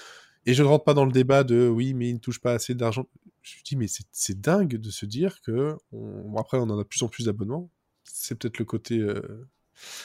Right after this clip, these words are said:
un peu plus chiant, mais, euh, c'est, euh, c'est dingue d'avoir cette facilité, quoi. C'est du bout de ta télécommande,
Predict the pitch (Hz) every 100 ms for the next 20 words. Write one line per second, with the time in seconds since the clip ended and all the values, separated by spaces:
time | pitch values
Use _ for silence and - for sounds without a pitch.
0 | - _ 117 104 110 107 - 165 165 113
1 | 101 - - 127 - - - - - -
2 | 123 _ - - 98 123 180 131 104 117
3 | 131 104 - 107 - 104 101 110 - 107
4 | - 104 - - - _ - - - _
5 | _ - 123 117 117 151 170 123 104 104
6 | 107 107 139 196 127